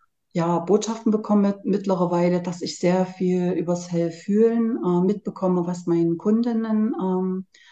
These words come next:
oder meinen Kunden auch, äh, im Reiki auf der Seele brennt, wenn ich's mal so sage, also was sie auch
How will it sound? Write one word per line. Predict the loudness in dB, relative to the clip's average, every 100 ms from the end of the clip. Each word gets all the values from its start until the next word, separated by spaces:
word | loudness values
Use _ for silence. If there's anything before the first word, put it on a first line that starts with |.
| -20 _ _
oder | -2 2
meinen | 2 2 -2
Kunden | 0 0 0
auch, | -2 0 -2 -4 -6
äh, | -2 -2 0
im | -2
Reiki | -4 -6 -2 -2 -2 -10 -20 -20 _ -4
auf | -2 -2 -4
der | -2 0 2
Seele | 4 6 6 4 2 -2
brennt, | 2 2 2
wenn | 0 -2
ich's | -2
mal | -2 -2
so | -2
sage, | -2 0 0 -2
also | -4 -6 -4
was | -6 -6
sie | -4 -4
auch | -4